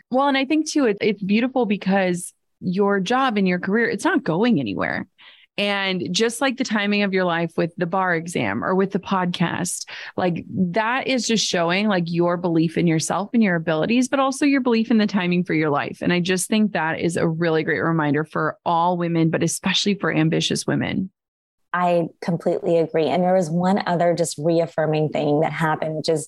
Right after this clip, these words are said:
Speaker 1: Yeah.
Speaker 2: so crazy. It happened yesterday. I had my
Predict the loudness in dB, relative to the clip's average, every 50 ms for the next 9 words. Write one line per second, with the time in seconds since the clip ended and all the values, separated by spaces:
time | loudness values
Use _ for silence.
0 | -4 -2 0 0 2 0 -2 -4 -4 -6 -4 -2 -2 0 0 0 0 0 -2 -2
1 | -2 -2 0 2 2 2 2 0 -2 -2 -2 -2 -2 0 0 2 2 2 0 0
2 | -2 -6 -10 -20 -20 -20 -20 -20 -16 _ -4 -2 0 0 0 0 0 -2 -2 0
3 | 0 2 2 2 2 2 0 0 0